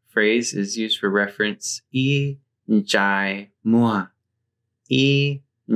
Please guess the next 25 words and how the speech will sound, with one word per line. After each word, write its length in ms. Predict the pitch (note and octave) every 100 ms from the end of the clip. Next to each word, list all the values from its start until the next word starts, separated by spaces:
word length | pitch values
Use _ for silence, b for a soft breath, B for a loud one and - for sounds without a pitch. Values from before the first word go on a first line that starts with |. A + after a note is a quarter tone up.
| G2+
jai 400 | A2 G2+ G2+ G2+
mua." 480 | A2 A#2+ A2 F#2+ - _ _ _ _
And 140 | - A#2+
that's 240 | C#3+ -
the 140 | - G2+
blink 440 | - G#2 C#3 C#3+
of 100 | A#2+
an 140 | A2
eye, 240 | F#2 F2 -
so 160 | - G2+
something 320 | A2 G#2 G#2+
in 60 | G2+
the 40 |
blink 280 | G2 G#2 G2
of 100 | F#2
an 80 | F#2
eye. 180 | E2+ - _ _ _ _ _
Slightly 380 | - C3+ C3+ D3
longer 320 | B2+ A#2+ A#2+
than 160 | G#2 A2
that 240 | A2+ D3 -
is 340 | G#2+ G2+ G2+ -
"Yi 420 | C3 C#3 D3+ D3+ _ _ _
blia." 480 | B2+ B2 A#2+ G#2 G2+ _ _ _ _ _ _
"Yi 480 | C3+ D3 D#3 D#3